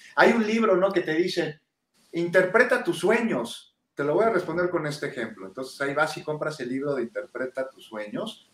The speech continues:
y si soñaste con el mar, quiere decir una cosa, y si soñaste con un cangrejo, quiere decir otra cosa. Pues es, es una tomada de pelo, y te voy a explicar por qué. Porque cada persona construye sus significados de manera absolutamente distinta. Es decir,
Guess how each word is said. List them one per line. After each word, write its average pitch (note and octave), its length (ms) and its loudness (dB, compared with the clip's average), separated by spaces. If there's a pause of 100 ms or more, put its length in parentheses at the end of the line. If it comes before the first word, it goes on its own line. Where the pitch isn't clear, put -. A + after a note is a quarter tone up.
(260)
y G#2 60 -20
si - 120 -14
soñaste B2+ 480 -4
con A2 180 -6
el G#2+ 120 -4
mar, B2+ 420 0 (100)
quiere A#2 180 -2
decir A2+ 220 -6
una G#2 240 -8
cosa, B2+ 280 -4
y A#2+ 40 -8
si - 80 -16
soñaste G2+ 640 -10
con E2 280 -14 (380)
un A2+ 120 -8
cangrejo, G#2 580 -2
quiere F#2+ 200 -8
decir F2+ 320 -10
otra F#2 340 -8
cosa. G#2 280 -4 (340)
Pues - 120 -10
es, A2+ 200 -8
es A#2+ 260 -2
una A#2 240 -4
tomada A2+ 360 2
de G2+ 120 -4
pelo, B2+ 240 4
y G2+ 80 -4
te F#2+ 80 -10
voy G#2+ 160 0
a A2+ 40 0
explicar G#2+ 460 -4
por G2 200 -6
qué. A#2+ 220 -2 (300)
Porque - 200 -20
cada B2+ 240 4
persona A2+ 600 -2 (360)
construye A#2+ 800 -4 (420)
sus - 280 -8
significados A2 800 0
de G2+ 80 -4
manera G2 300 -2
absolutamente G2 720 -6
distinta. A3 720 -2
Es A#2+ 200 2
decir, F#3+ 440 0